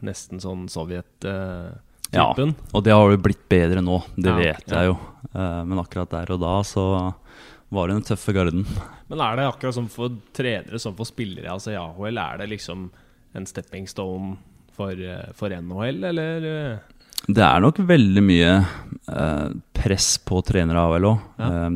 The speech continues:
Speaker 2: de får jo drafta spillere som er prospects som de skal forsøke å lage N H L-spillere av.
Speaker 1: Mm.
Speaker 2: Eh, de vet jo at, ok, ødelegger de for dem, så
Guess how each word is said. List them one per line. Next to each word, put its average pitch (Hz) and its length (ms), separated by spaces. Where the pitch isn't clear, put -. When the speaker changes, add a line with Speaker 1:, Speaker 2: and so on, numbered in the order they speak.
Speaker 2:
de 95 160
får 85 400
jo 101 200
drafta 95 520
spillere 85 560
som 101 140
er 92 100
prospects - 800
som 90 720
de 101 180
skal 101 140
forsøke 92 640
å 95 120
lage 92 400
N 90 120
H 85 80
L-spillere 90 360
av. 117 140
Speaker 1:
Mm. 113 180
Speaker 2:
Eh, 82 380
de 90 180
vet 82 300
jo 92 60
at, - 120
ok, 90 240
ødelegger 87 560
de 85 100
for 90 140
dem, 104 240
så 110 160